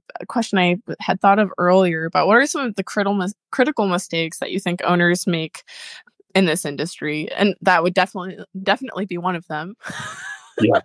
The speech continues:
Speaker 2: overemphasizing the importance of software.
Speaker 1: Yeah. Anything else come to mind that, you know, as you've worked in different houses, just some owners that you've come across that you think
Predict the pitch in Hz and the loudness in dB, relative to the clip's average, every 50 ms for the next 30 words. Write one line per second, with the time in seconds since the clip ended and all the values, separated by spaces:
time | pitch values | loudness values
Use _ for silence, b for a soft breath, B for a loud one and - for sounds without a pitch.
0 | _ - 139 143 147 170 151 147 151 139 147 135 - - 127 127 127 113 113 117 | _ 4 4 6 6 6 6 6 6 4 2 2 2 4 4 4 4 4 4 6
1 | 117 113 110 101 - - 123 - - 123 113 - - 113 101 107 - - _ - | 6 4 4 4 4 2 2 4 4 2 2 2 2 0 0 -2 -6 -14 _ -18
2 | - - 113 101 - - - - - - - - - _ _ _ _ _ _ _ | -4 -2 0 0 0 0 0 2 2 2 0 -6 -14 _ _ _ _ _ _ _
3 | _ _ _ _ - 208 180 170 165 - 233 _ _ _ _ _ _ _ _ _ | _ _ _ _ -10 -10 -10 -10 -12 -14 -18 _ _ _ _ _ _ _ _ _
4 | _ _ _ _ _ _ - - - 226 226 - - 208 190 185 190 208 - - | _ _ _ _ _ _ -2 0 2 2 2 2 0 0 0 2 0 0 -2 -6
5 | - 190 202 220 - 226 208 202 190 196 202 208 208 214 214 240 - 196 175 - | -6 -6 -6 -4 -4 -2 0 2 2 2 2 2 0 0 -2 -2 -2 -2 -2 -2
6 | - - 69 - - - 208 196 180 175 175 180 - 180 185 - 180 180 180 - | -4 -10 -12 -8 -4 0 2 4 4 4 4 2 0 -4 -4 -2 -2 -2 0 0
7 | 185 180 196 - 175 - 202 214 180 175 175 180 180 180 180 - - - - - | -2 -2 -2 -2 -4 -4 -2 0 0 0 0 0 -2 -2 -2 -4 -6 -12 -14 -8
8 | - - 190 - - - _ - - - _ - - - 196 185 - - 180 180 | -4 -2 -2 -2 -4 -8 _ -18 -20 -18 _ -2 0 2 4 4 4 4 4 4
9 | 185 190 190 - - - 185 185 - - - 170 175 180 - 185 175 196 - - | 4 2 2 0 0 -2 -2 -6 -6 -6 -6 -4 -4 0 2 2 2 2 2 -2
10 | - - 190 - 170 165 | -4 -4 -4 -4 -6 -8